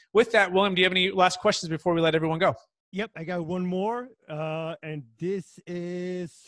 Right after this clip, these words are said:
Speaker 2: from J C, uh, Jenny. Before using a D S T, does the asset or property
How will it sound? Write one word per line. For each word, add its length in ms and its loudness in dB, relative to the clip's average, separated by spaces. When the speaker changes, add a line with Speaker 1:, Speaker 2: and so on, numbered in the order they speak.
Speaker 2:
from 760 -6
J 640 -8
C, 460 -10
uh, 220 -14
Jenny. 360 -10
Before 420 -2
using 360 -4
a 80 -4
D 260 -6
S 120 -10
T, 360 -10
does 240 -8
the 140 -12
asset 520 -8
or 120 -8
property 640 -6